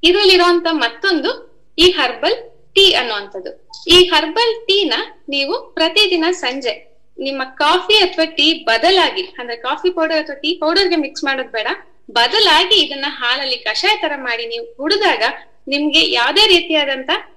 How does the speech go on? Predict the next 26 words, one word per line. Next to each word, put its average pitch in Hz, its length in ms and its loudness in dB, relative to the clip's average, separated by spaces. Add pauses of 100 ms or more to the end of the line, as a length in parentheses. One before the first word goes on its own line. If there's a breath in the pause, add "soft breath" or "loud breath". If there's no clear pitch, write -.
ಆಸ್ತಮಾ 311 480 0
ತೊಂದ್ರೆ 240 320 -4
ಇರ್ಬೋದು 233 400 -4 (320)
ಅಥವಾ 247 400 0
wheezing 330 440 4
ತೊಂದ್ರೆ 262 340 -2
ಏನು 294 240 4
ಬರ್ದಲೇ 262 560 0
ಇರೋ 359 140 4
ಹಾಗೆ 302 260 0
ನೋಡ್ಕೊಳ್ಳುತ್ತೆ. 240 840 -6 (120)
ನಿಮ್ಮಲ್ಲಿ 269 320 2
ಆ - 20 4
ರೀತಿ 262 240 0
ಏನಾನ 294 300 4
ಇದ್ರೆ 285 640 2
ಅದನ್ನ 269 280 2 (320)
ನಿವಾರಣೆ 311 440 2
ಮಾಡೋದಕ್ಕೆ 285 480 0
ಕೂಡ 247 140 -4 (280)
ಈ 285 120 2
herbal 262 460 0
tea 440 320 -2
ಬಹಳಷ್ಟು 311 760 0
ಸಹಾಯ 277 400 -4
ಮಾಡುತ್ತೆ. 185 680 -16